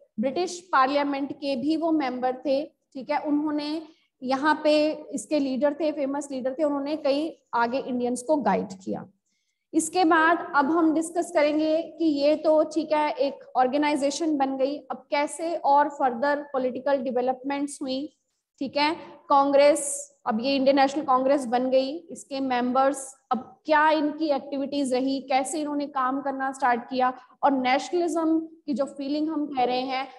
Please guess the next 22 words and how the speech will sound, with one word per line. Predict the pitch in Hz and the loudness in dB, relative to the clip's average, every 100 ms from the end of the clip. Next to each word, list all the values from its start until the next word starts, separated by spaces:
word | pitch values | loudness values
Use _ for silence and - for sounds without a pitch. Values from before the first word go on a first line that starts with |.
| - | -6
उसको | 320 330 - 302 311 | -4 -2 4 4 4
कैसे | 302 240 - - 202 - - - | 2 0 2 0 0 -4 -14 -4
promote | 254 233 214 214 | -2 0 -2 -4
किया, | - 202 185 - _ _ _ _ _ _ _ _ _ _ _ _ - | -10 -10 -10 -12 _ _ _ _ _ _ _ _ _ _ _ _ -8
ठीक | 294 302 | -4 0
है, | 302 | 0
clear? | 311 302 320 415 - - - _ _ _ _ _ _ _ _ _ _ _ _ _ _ _ _ _ _ _ _ _ | 2 4 4 2 -2 -16 -20 _ _ _ _ _ _ _ _ _ _ _ _ _ _ _ _ _ _ _ _ _
ठीक | 285 | -2
है, | 311 | 2
तो | 302 | 4
ये | 294 302 | 4 4
सारा | 320 330 277 294 | 6 6 6 6
अब | 320 | 4
इसको | 277 - | 0 -2
हम | 302 302 | 0 2
continue | 285 269 294 | 0 0 -2
करेंगे, | 277 285 302 | -2 -2 -4
इसको | 294 320 | -4 -4
read | 277 285 269 | -2 -2 -2
करके | 294 277 285 | -2 0 -2
रखना | 277 285 285 | -2 -2 -2
आपने, | 269 285 285 | -4 -4 -6